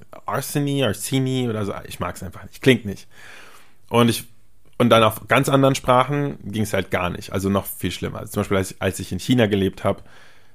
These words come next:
war Aseni einfach keine Option. <laughs> Das ist die, du heißt einfach nicht Aseni in China. Und dann, ähm,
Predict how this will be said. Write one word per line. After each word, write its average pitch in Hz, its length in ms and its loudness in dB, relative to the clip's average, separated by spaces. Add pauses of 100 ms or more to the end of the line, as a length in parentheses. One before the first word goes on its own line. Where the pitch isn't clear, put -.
(160)
war 101 240 6
Aseni 117 400 8
einfach 104 260 2
keine 110 320 4
Option. 101 460 6
<laughs> - 40 -10
Das - 220 4
ist - 320 -2
die, - 60 4 (320)
du 107 220 6
heißt 117 220 4
einfach 98 240 2
nicht 98 160 -2
Aseni 92 380 4
in 92 80 -2
China. 95 400 -8 (440)
Und 107 180 4
dann, 107 280 4
ähm, 101 520 4